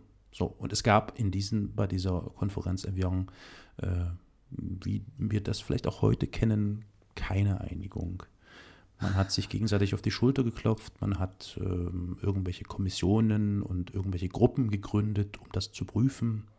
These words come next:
Danach gab es noch Sekt und ein Feuerwerk und, ähm, ja, dann sind alle wieder nach Hause gefahren. Und im Zuge dessen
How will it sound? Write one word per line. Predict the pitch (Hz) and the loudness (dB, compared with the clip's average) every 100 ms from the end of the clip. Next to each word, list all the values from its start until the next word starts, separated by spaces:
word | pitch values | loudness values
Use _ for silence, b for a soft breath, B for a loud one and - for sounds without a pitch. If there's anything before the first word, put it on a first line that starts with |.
| B B B B B B B _ - - | B B B B B B B _ -6 0
Danach | 92 92 - | 4 4 2
gab | 90 - | 0 2
es | 98 - | 0 0
noch | 95 - - - | -2 -2 -12 -4
Sekt | 110 117 - - - | 0 0 -4 -14 -4
und | 92 90 - - | -2 -2 -4 -8
ein | 92 | -4
Feuerwerk | - 123 123 113 110 107 - | 4 4 6 4 4 0 -4
und, | 95 92 95 - - - - | -2 0 -2 -8 -18 -16 -6
ähm, | 92 90 85 | -4 -4 -4
ja, | 107 90 - | -2 -2 -4
dann | 90 | -6
sind | - - | -6 -4
alle | 92 | -4
wieder | 90 | 0
nach | 92 | 0
Hause | 92 95 90 | 2 2 0
gefahren. | 87 - - - - B B B B B - | -4 -4 -6 -8 -14 B B B B B -4
Und | 98 | 0
im | 95 | 2
Zuge | - 104 | 2 4
dessen | 104 104 113 101 101 | 6 6 6 6 4